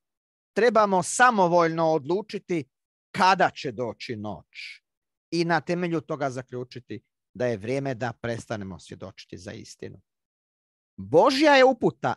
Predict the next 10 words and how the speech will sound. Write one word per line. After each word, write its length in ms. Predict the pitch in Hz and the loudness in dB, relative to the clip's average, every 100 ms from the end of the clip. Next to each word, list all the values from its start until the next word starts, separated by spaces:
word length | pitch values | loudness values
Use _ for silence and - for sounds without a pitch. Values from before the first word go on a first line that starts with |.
| - | -6
nastaviti 1080 | 127 143 165 190 240 214 277 254 247 233 190 | -8 -4 2 4 4 2 0 0 0 -4 -4
sve 300 | - 247 254 | 0 4 6
dok 280 | 226 214 196 | 4 0 -4
nitko 420 | 247 285 - 220 | -8 -8 -2 -2
ne 220 | 202 226 | 0 -2
bude 320 | 226 196 226 | -2 0 -2
mogao 920 | 214 214 233 254 226 196 180 165 147 | -2 -2 2 2 2 2 4 4 0
raditi. 840 | 143 143 143 139 131 120 _ - _ _ _ _ _ _ _ _ _ _ _ _ _ _ - | -4 -6 -6 -6 -10 -18 _ -20 _ _ _ _ _ _ _ _ _ _ _ _ _ _ -8
Osim 320 | 147 - 135 | -8 -8 -12
toga, 420 | - 113 101 170 | -6 -8 -6 -8